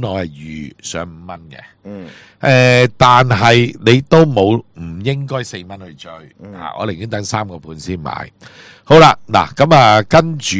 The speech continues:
Speaker 1: 呢，經過疫情之後啦，疫情，誒，咁啊，前個禮拜就抽到上四個，四蚊樓上啦。
Speaker 2: 嗯。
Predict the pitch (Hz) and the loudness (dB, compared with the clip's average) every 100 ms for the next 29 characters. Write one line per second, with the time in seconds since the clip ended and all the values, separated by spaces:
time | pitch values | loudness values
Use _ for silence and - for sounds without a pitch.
0 | 98 120 127 113 135 123 107 90 - 80 | 0 2 2 0 -4 -4 -4 -4 -8 -8
1 | - 127 92 98 110 110 113 104 95 - | -2 0 0 0 0 2 0 -2 -6 -12
2 | 82 78 - _ _ _ - 90 87 104 | -16 -18 -20 _ _ _ -6 -6 -6 -6
3 | 120 98 - - - - 85 98 107 101 | -6 -6 -8 -12 -10 -10 -8 -6 -4 -4
4 | 107 95 87 - 143 151 127 101 85 82 | -6 -6 -4 0 2 2 2 -2 -6 -8
5 | 82 87 78 82 85 80 80 76 101 95 | -8 -8 -6 -6 -4 -4 -6 -6 -6 -6
6 | 101 85 71 73 71 80 82 113 143 147 | -8 -12 -16 -20 -20 -20 -18 -16 -14 -14